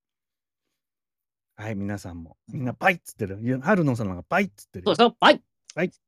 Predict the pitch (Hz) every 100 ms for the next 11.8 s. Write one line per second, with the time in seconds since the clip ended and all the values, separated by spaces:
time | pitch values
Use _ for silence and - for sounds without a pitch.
0 | _ _ _ - 98 _ _ _ _ -
1 | _ _ - 127 - - 196 247 240 233
2 | 214 214 196 196 196 - _ 175 185 -
3 | 180 175 165 165 151 156 151 131 143 135
4 | 135 123 120 120 _ _ _ - - 127
5 | 143 165 170 156 160 123 107 92 139 -
6 | 104 85 95 85 80 92 107 _ _ -
7 | - - _ _ _ _ _ - - 233
8 | 226 226 - - - - - 156 190 -
9 | _ - 110 107 92 95 98 98 98 87
10 | 87 98 107 92 104 87 90 87 82 87
11 | 82 - 156 170 - - 151 -